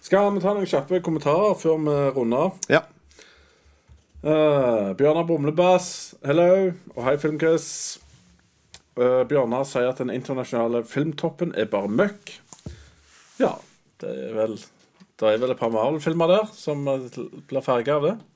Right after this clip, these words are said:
Speaker 2: Ja, det, det er det.
Speaker 1: Eh, Sander Haugnes, Haugnes må si dere her. Hei, hei.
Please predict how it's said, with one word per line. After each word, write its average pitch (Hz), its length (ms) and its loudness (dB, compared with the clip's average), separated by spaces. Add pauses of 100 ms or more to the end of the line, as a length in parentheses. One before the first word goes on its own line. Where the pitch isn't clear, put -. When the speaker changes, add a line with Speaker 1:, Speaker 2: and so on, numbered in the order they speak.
(140)
Speaker 2:
Ja, - 240 0
det, 131 300 -4
det 110 160 -2
er 120 100 -4
det. 123 120 -10 (1800)
Speaker 1:
Eh, 151 260 4
Sander 156 540 0 (100)
Haugnes, 139 840 -2
Haugnes 156 800 2
må 113 300 -2
si 120 180 0
dere 139 280 0
her. 156 140 2
Hei, 135 180 0
hei. 147 440 2